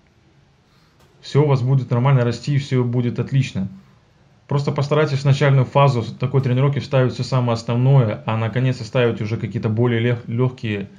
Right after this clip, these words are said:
упражнения, которыми вы просто будете дорабатывать то, что вам нужно, или какие-то мелкие группы мышц. Итак, мы отдыхаем примерно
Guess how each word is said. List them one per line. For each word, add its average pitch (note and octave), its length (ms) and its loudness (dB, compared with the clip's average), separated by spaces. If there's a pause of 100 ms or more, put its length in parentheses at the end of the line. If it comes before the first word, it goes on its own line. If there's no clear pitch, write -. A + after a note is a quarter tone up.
(340)
упражнения, A#2+ 580 4
которыми A2+ 360 -2
вы G#2+ 80 -4
просто A2+ 280 -4
будете A2+ 300 -2
дорабатывать A2 680 0 (440)
то, B2 80 -4
что - 160 -4
вам A2 180 -2
нужно, G#2+ 400 -2
или A2 140 -4
какие-то A#2+ 320 0
мелкие A#2+ 360 0
группы A2+ 280 -2
мышц. G#2+ 380 -4 (1300)
Итак, C3 360 0
мы C3 120 4
отдыхаем C3+ 480 2
примерно A#2 580 2